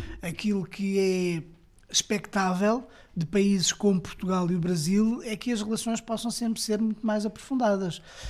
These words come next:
porque o tipo de relacionamento que existe entre Portugal e o Brasil é um relacionamento histórico de, entre países irmãos, em que temos, eh, eh, laços que nos ligam, que são, eh, muito profundos, mesmo de natureza, natureza,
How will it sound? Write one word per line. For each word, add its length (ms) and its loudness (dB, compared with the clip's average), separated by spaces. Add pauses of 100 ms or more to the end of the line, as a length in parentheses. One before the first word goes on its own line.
(160)
porque 260 -6
o 20 -4
tipo 260 -2
de 60 -8
relacionamento 680 2
que 140 -4
existe 380 0
entre 120 -4
Portugal 360 -4
e 40 2
o 40 0
Brasil 520 0
é 80 2
um 80 2
relacionamento 640 -2
histórico 640 -2
de, 360 -2
entre 200 -4
países 440 -2
irmãos, 500 2 (380)
em 300 -2
que 540 2
temos, 600 0
eh, 20 0
eh, 720 -2 (640)
laços 560 0
que 100 -6
nos 200 0
ligam, 520 4 (320)
que 80 -4
são, 580 2
eh, 140 2
muito 280 4
profundos, 720 0
mesmo 480 4
de 140 0
natureza, 800 2
natureza, 640 2